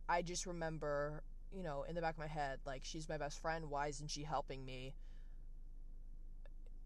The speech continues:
And that's not her problem to fix. And I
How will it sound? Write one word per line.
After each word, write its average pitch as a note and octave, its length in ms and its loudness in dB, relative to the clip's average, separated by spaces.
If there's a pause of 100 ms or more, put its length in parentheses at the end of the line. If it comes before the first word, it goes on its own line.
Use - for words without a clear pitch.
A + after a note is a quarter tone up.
(120)
And C#3+ 560 0 (440)
that's E3+ 340 4
not E3 240 6
her D#3 180 0
problem C#3+ 720 2
to - 80 -6
fix. - 460 -4
And F3 80 -2
I D#3+ 140 2